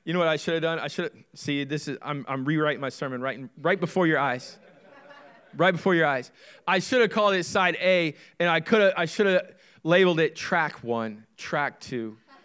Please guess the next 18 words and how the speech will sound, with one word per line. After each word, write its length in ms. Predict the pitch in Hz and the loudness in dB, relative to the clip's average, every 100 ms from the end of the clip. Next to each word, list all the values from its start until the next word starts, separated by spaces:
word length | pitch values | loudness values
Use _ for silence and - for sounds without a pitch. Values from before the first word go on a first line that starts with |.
| - - | -10 -2
All 140 | 175 | 0
the 120 | 170 | 0
artists 420 | 156 165 165 156 | 0 0 0 -2
and 100 | 160 | -4
the, 100 | 143 - - | -4 -6 -10
and 140 | 147 | -6
the, 320 | 139 135 123 127 - - - | -2 -2 -2 -8 -20 -18 -4
all 200 | 160 170 | 0 2
the, 100 | 165 | 2
all 180 | 160 170 | 2 0
you, 320 | 170 151 143 170 | 0 -2 -4 -4
yeah, 480 | 156 156 160 156 | -2 2 2 2
you 160 | 151 180 | 2 0
know 160 | 185 175 | 2 4
what 100 | 165 | 2
I'm 140 | 151 | 0
talking 320 | 175 160 156 | 2 2 2
about. 460 | 156 160 151 147 | 2 2 2 0